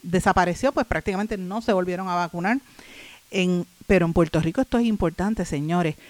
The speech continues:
Aumentaron a trece los casos confirmados de esta viruela del mono. De esos, doce corresponden a personas que viven en Puerto Rico y a un viajero. Esto lo confirmó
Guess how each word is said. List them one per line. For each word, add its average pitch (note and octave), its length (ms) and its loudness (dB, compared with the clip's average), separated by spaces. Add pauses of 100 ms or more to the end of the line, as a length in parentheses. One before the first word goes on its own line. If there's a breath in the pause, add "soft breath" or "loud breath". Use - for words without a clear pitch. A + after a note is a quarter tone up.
(200 loud breath)
Aumentaron F#3 680 4
a F#3+ 160 0
trece G3 600 0
los D3+ 140 -2
casos E3+ 460 -6
confirmados E3+ 680 -4
de D#3 60 -4
esta E3+ 200 -4
viruela D#3 400 -2
del E3 120 -2
mono. G3 380 2 (380 loud breath)
De F3+ 200 -2
esos, G#3+ 320 0
doce G#3+ 300 2
corresponden A#3 760 2
a F3 120 -6
personas F3+ 340 -4
que F#3+ 160 0
viven G3+ 240 2
en G3+ 80 0
Puerto G3+ 320 2
Rico A#3+ 320 2
y F3+ 140 -2
a E3 80 0
un F3 160 -2
viajero. F#3+ 420 0
Esto E3+ 160 -2
lo E3 80 -2
confirmó F3 560 -2